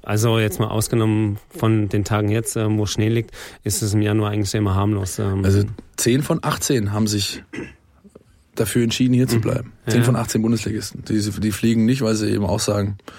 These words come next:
Speaker 1: Ja, ist
Speaker 2: lohnt
Speaker 1: zu
Speaker 2: den
Speaker 1: kurz
Speaker 2: Aufwand
Speaker 1: einfach.
Speaker 2: nicht und
Speaker 1: Stimmt.
Speaker 2: die Zeit dort ist zu kurz. Der Trainer hat auch schon angekündigt, dass er nicht so ein klassisches Trainingslager halten möchte.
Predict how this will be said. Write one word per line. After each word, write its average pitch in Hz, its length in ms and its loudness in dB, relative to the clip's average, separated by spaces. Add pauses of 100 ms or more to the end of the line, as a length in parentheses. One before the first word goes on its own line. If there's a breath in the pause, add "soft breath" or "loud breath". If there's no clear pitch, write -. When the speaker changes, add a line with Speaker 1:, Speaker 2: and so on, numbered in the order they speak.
(380 loud breath)
Speaker 1:
Ja, 98 80 -4
ist 98 60 2
Speaker 2:
lohnt 110 160 4
Speaker 1:
zu 123 60 -2
Speaker 2:
den 110 100 2
Speaker 1:
kurz 113 140 4
Speaker 2:
Aufwand 123 300 2
Speaker 1:
einfach. - 120 4
Speaker 2:
nicht 127 200 0
und 98 200 -2
Speaker 1:
Stimmt. - 220 -6
Speaker 2:
die 107 100 2
Zeit 107 260 -2
dort 110 140 -2
ist 107 140 -2
zu 104 100 -2
kurz. 104 320 -4 (400 loud breath)
Der - 60 -6
Trainer 107 180 2
hat 123 80 2
auch 117 100 2
schon 113 140 0
angekündigt, 127 400 2
dass 110 120 0
er 104 140 2 (500 loud breath)
nicht 113 160 2
so 131 80 0
ein 123 60 4
klassisches 123 420 0
Trainingslager 101 640 0
halten 98 340 2
möchte. 98 360 2